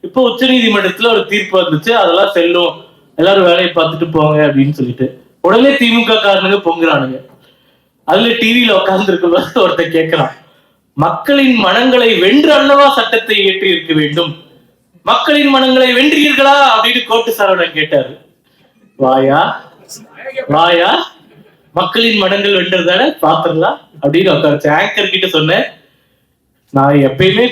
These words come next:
குறுக்கிட மாட்டேன், அமைதியா வெயிட் பண்ணி என் சான்ஸ் வரும்போது தான் பேசுவேன். இப்ப எனக்கு ரெண்டு நிமிஷம் நீ மரியாதையா கொடுத்துரு, இல்லைன்னா நான் கத்த ஆரம்பிச்சிருவேன்" அப்படின்னு சொல்லிட்டு ஆங்கரே பயந்துட்டாரு.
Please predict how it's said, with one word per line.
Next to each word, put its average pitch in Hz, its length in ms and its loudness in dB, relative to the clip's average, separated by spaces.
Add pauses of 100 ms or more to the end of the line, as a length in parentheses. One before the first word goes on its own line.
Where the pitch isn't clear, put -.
குறுக்கிட 196 400 0
மாட்டேன், 170 300 0
அமைதியா 190 560 2
வெயிட் 180 340 0
பண்ணி 208 220 0
என் 175 240 0
சான்ஸ் 185 320 -2
வரும்போது 160 380 2
தான் 190 180 0
பேசுவேன். 160 560 -4 (440)
இப்ப 175 220 -2
எனக்கு 196 240 -2
ரெண்டு 185 220 0
நிமிஷம் 214 280 0
நீ 233 80 2
மரியாதையா 196 580 2
கொடுத்துரு, 202 320 0
இல்லைன்னா 185 420 2
நான் 226 200 0
கத்த - 200 -4
ஆரம்பிச்சிருவேன்" 160 640 0
அப்படின்னு 156 160 2
சொல்லிட்டு 156 440 0 (460)
ஆங்கரே 220 460 0 (100)
பயந்துட்டாரு. 185 680 0